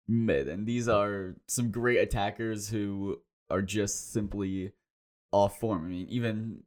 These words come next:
Mo Salah has only scored seven goals this season, which by his standards is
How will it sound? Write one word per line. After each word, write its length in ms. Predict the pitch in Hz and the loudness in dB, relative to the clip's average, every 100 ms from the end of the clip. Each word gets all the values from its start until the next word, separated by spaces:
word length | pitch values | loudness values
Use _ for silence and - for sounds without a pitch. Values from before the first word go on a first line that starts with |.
| _ | _
Mo 300 | 117 113 113 | -4 8 8
Salah 500 | 107 - 107 107 85 | 8 4 2 2 0
has 140 | 85 95 | -2 -4
only 200 | 98 98 | -4 -4
scored 440 | - 92 87 87 - - | -4 -2 -2 -4 -12 -8
seven 340 | - 95 92 | -2 0 0
goals 300 | 90 90 92 | -4 -4 -4
this 180 | 90 90 | -6 -6
season, 360 | 95 90 95 82 | -8 -8 -8 -8
which 340 | 85 - - | -8 -8 -2
by 160 | 95 90 | 2 2
his 200 | 110 101 | 2 0
standards 580 | - 95 87 87 92 87 | -4 -4 -4 -6 -8 -8
is 320 | 76 85 | -8 -10